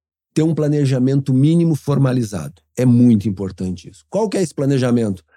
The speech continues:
Quem gosta da planilha Excel, a famosa, bacana, ter sua fa-, planilha Excel lá, minhas despesas, minha receita ou minhas receitas, quem é mais afortunado, sobra ou falta?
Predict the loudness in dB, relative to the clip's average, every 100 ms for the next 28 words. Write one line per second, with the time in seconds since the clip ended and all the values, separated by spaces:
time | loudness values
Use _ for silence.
0 | _ _ _ _ _ _ -6 -4 -2 -4
1 | -4 -6 -4 -2 0 -2 -4 -6 -4 -4
2 | -6 -4 -4 -4 -6 -6 -6 -2 -2 -2
3 | -4 -8 -8 -10 -6 -4 -4 -4 -6 -8
4 | -4 -4 -2 -2 -4 -10 -6 -2 0 -2
5 | -6 -14 _ _ _ -2 0 -2 -4 -4
6 | -4 -2 0 0 -2 -4 -8 -4 -4 -4
7 | -6 -4 -2 0 0 -2 -4 -2 -2 -2
8 | -6 -10 _ _ -18 -8 -4 -2 -2 -2
9 | -4 -4 -4 -6 -14